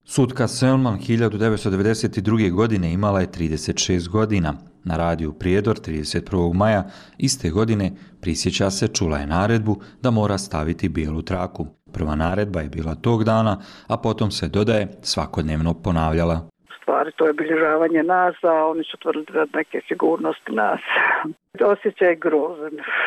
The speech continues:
Speaker 2: kako, kako da vam kažem, baš ste obilježeni, idete, znaju ko s-, ko sam,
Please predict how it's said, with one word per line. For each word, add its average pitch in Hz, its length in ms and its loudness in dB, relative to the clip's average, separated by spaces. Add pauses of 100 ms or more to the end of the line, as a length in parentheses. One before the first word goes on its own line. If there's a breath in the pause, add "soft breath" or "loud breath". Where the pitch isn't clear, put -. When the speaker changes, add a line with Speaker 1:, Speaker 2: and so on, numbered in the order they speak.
(320 loud breath)
Speaker 2:
kako, 156 180 -4 (240)
kako 151 240 -4
da 147 100 -2
vam 139 120 -6
kažem, 143 460 -4
baš 147 200 0
ste 170 120 2
obilježeni, 156 840 2
idete, 151 540 -4 (420)
znaju 156 480 2
ko 156 220 2
s-, - 500 -12
ko 160 180 2 (140)
sam, 151 160 0